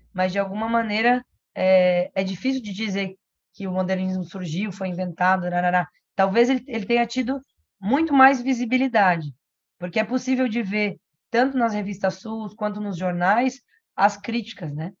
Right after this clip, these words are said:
Ele fomentava muito, a partir desse modo dele provocador, é, que fosse discutido.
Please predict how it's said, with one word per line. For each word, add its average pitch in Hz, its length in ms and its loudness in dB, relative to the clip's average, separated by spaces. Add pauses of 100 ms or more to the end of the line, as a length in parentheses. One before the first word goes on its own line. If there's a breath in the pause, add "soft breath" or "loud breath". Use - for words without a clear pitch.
(340)
Ele 214 220 -2
fomentava 247 680 6
muito, 240 640 2 (280)
a 170 100 0
partir 202 340 2
desse 233 320 -2
modo 214 400 4
dele 208 240 -2
provocador, 190 800 -2 (520)
é, 185 500 2 (100)
que 254 140 0
fosse 254 260 -4
discutido. 240 720 -4